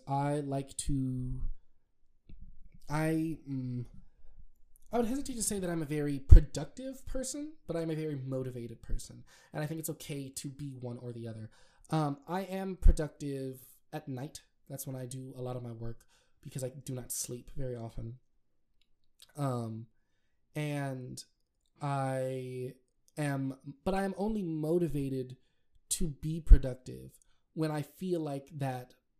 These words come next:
productivity is going to be productive, if that makes any sense.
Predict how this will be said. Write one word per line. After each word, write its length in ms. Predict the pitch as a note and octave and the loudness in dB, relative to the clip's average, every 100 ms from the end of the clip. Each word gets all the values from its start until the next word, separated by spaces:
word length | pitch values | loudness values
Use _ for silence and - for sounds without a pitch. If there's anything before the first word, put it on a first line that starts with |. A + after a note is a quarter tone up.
| _ - | _ 8
productivity 720 | C#3 C3+ C3 - B2+ B2 A#2+ | 10 8 0 -6 -6 -6 -10
is 100 | A#2+ | -10
going 160 | B2 | -10
to 40 | A#2+ | -10
be 80 | B2 | -10
productive, 420 | B2+ A2+ - A2+ | -10 -10 -14 -16
if 100 | A2+ | -14
that 140 | C3+ | -14
makes 180 | B2 - | -14 -14
any 120 | B2+ | -14
sense. 320 | C3 C3 - | -14 -14 -18